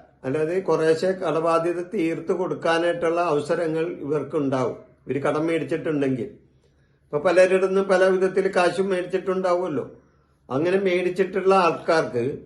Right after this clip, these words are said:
അത് കൊടുത്തു തീർക്കാനായിട്ടുള്ള ഒരു അവസരവും ഇവരെ സംബന്ധിച്ച്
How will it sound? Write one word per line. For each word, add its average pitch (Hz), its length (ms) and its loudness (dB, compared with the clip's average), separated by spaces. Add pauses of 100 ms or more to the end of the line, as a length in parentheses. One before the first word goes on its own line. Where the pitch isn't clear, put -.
അത് 131 180 -2
കൊടുത്തു 175 400 0
തീർക്കാനായിട്ടുള്ള 180 880 0
ഒരു 170 220 2
അവസരവും 156 720 -2
ഇവരെ 156 200 -2
സംബന്ധിച്ച് 151 720 -4